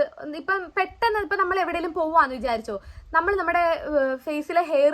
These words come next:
റിമൂവ് ചെയ്തിട്ട് പോവുകയാണെങ്കിൽ നമുക്ക് പെട്ടെന്നൊരു ബ്രൈറ്റ്നസ് കിട്ടും. നമുക്കൊരു ഇപ്പം എന്തെങ്കിലും ഒരു മുഖത്തൊരു തെളിച്ചം എന്ന് പറയത്തില്ലേ, അങ്ങനെ ഒരു തെളിച്ചം ഉണ്ടാവും. പിന്നെ നല്ല സോഫ്റ്റ് ആവും സ്കിന്ന്. ഞാൻ പിന്നെ പറഞ്ഞൊരു കാര്യമുണ്ടല്ലോ, മന്ത്ലി മന്ത്ലി ഹെയർ റിമൂവ് ചെയ്യാമെങ്കിൽ മാത്രമേ നിങ്ങൾ ചെയ്യാവൂ. ഇല്ലെന്നുണ്ടെങ്കിൽ നിങ്ങളെ കാണുന്ന ഒരാൾക്ക്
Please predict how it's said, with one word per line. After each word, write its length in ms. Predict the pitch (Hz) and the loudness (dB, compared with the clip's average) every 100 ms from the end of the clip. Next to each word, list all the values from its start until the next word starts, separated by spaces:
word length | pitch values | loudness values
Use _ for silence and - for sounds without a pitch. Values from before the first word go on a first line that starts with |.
| 349 | 2
റിമൂവ് 300 | 302 277 339 | -2 -2 -4
ചെയ്തിട്ട് 320 | 311 269 320 | -4 -4 -4
പോവുകയാണെങ്കിൽ 500 | 302 262 277 254 285 | -4 0 0 -2 -6
നമുക്ക് 200 | 269 285 | -6 -6
പെട്ടെന്നൊരു 480 | 359 359 440 359 311 | -8 -4 -2 -2 0
ബ്രൈറ്റ്നസ് 560 | 277 240 220 269 285 | 2 2 0 -4 -4
കിട്ടും. 260 | 294 240 269 | -4 -6 -2
നമുക്കൊരു 400 | 302 320 370 392 - - - | -2 -2 -6 -8 -12 -20 -12
ഇപ്പം 140 | 359 440 | -4 -2
എന്തെങ്കിലും 280 | 403 415 | 0 0
ഒരു 100 | 427 - - 311 | -2 -4 -12 -16
മുഖത്തൊരു 480 | 320 370 415 453 440 | -6 -4 -2 -2 0
തെളിച്ചം 360 | 370 359 381 453 | 0 0 0 0
എന്ന് 120 | 403 | 2
പറയത്തില്ലേ, 400 | 262 220 208 - - | 0 -2 -4 -6 0
അങ്ങനെ 340 | 330 415 453 370 | 0 0 -2 -4
ഒരു 80 | 320 | -2
തെളിച്ചം 460 | 311 262 269 339 | 0 0 0 0
ഉണ്ടാവും. 320 | 269 254 277 | 0 0 -2
പിന്നെ 180 | 330 330 | -4 -2
നല്ല 200 | 381 359 | 2 2
സോഫ്റ്റ് 580 | 415 403 359 381 415 359 | 0 -2 2 0 4 6
ആവും 240 | 226 202 | 6 2
സ്കിന്ന്. 360 | 220 277 262 214 - - _ _ - | -10 -10 -8 -8 -12 -20 _ _ -4
ഞാൻ 160 | 277 339 | -2 0
പിന്നെ 160 | 339 339 | 0 4
പറഞ്ഞൊരു 300 | 311 294 294 | 4 2 -2
കാര്യമുണ്ടല്ലോ, 600 | 285 254 277 254 226 240 | 0 0 0 -2 -4 -2
മന്ത്ലി 440 | 247 285 311 359 | -2 -2 -2 -6
മന്ത്ലി 340 | 349 262 240 285 | -6 -6 -4 -6
ഹെയർ 260 | 277 240 262 | -6 -4 -4
റിമൂവ് 240 | 254 226 240 | -4 -6 -8
ചെയ്യാമെങ്കിൽ 360 | 254 226 233 | -8 -8 -8
മാത്രമേ 440 | 247 240 254 277 311 | -4 -2 -2 -2 -6
നിങ്ങൾ 280 | 240 220 240 | -6 -8 -8
ചെയ്യാവൂ. 540 | 233 202 202 196 262 | -8 -6 -4 -4 -4
ഇല്ലെന്നുണ്ടെങ്കിൽ 600 | 302 269 320 269 254 294 | -6 -6 -4 -4 -6 -6
നിങ്ങളെ 240 | 262 240 285 | -6 -6 -2
കാണുന്ന 420 | 254 226 240 247 | 0 0 -2 -4
ഒരാൾക്ക് 420 | 233 208 202 | -2 -4 -4